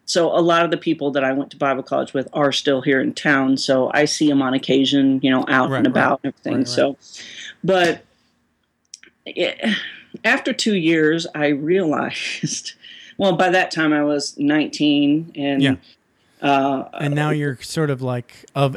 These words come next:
Speaker 2: age where you can make your own decisions, so to speak.
Speaker 1: A little, yes.
Speaker 2: A little.
Speaker 1: Um,
Speaker 2: Well, legally, legally you
Speaker 1: Right,
Speaker 2: can. Right.
Speaker 1: right.
Speaker 2: Yeah.
Speaker 1: So I quit school and I moved, 'cause I'm, I'm originally from Poplar Bluff, which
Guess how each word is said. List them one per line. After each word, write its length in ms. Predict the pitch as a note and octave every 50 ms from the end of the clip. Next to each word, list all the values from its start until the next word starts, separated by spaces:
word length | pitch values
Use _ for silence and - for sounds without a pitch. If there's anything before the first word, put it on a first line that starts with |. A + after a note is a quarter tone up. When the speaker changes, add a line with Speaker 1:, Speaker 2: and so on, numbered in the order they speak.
| -
Speaker 2:
age 600 | - C3+ C3+ C#3 C#3 C3 C3 B2 A#2 - - - -
where 340 | - C3+ B2 A#2+ A#2 A#2 A#2
you 160 | A#2 A#2 A#2+ A#2
can 180 | - B2 A#2
make 220 | A#2 A#2+ A#2 - -
your 100 | A#2+ A#2
own 140 | A#2 A2+ A2
decisions, 560 | A2 - - F#3+ A#3 D3+ B2 B2 B2 A2 -
so 100 | - B2+
to 80 | G#2+ G#2+
speak. 420 | - - - - - - - - - _ _ _ _ _ _ _ _ _ _ _ _ _ E3+ - - - - - -
Speaker 1:
A 60 | E3
little, 360 | F3 D#3+ D3 C#3+ C#3+ D3+ - -
yes. 240 | - D3 D#3 D3 D3+
Speaker 2:
A 40 | D#3+
little. 340 | E3 D#3 D3+ C#3 C3 C#3
Speaker 1:
Um, 140 | D#3+ D3+ D3+ - - - - - - -
Speaker 2:
Well, 160 | F#3 F#3 F#3+
legally, 680 | F#3 F3 G#3+ C4+ B3 G3 F3+ E3 D3+ C#3+ C#3 C3 B2 - -
legally 480 | - F3 G#3+ A3+ F#3 D3+ C#3+ B2+ B2 A2
you 180 | - - - -
Speaker 1:
Right, 200 | C#3+ C3 A#2+ F#2
Speaker 2:
can. 200 | - - - D#3
Right. 180 | D3 C3 G2+ -
Speaker 1:
right. 340 | D#3 D#3 D3 - - - - -
Speaker 2:
Yeah. 60 | -
Speaker 1:
So 440 | - G3 F#3 F3+ F3 F3 F3+ F3+ - - - _ _ _ - - -
I 100 | - F#3+
quit 280 | C#4 - - F#4 E4+ -
school 640 | - - - A#3 A3 G#3 G3 F#3 F3 E3+ E3+ - -
and 260 | - F3 F3 F3 E3+
I 60 | C#3+ F3+
moved, 340 | G3 A3+ C4+ B3+ G3+ - _ - E3 D#3
'cause 180 | - G3+ G3 F#3+
I'm, 120 | A3+ A3 -
I'm 160 | - B3+ C4+
originally 340 | C#4 C4 B3+ A#3 G#3 G3 F3+
from 140 | - F3 D#3+
Poplar 300 | D3+ - D3 C#3+ - C#3
Bluff, 360 | B2+ C3+ B2+ B2 B2+ - -
which 300 | D3 D3 C#3 C3+ - -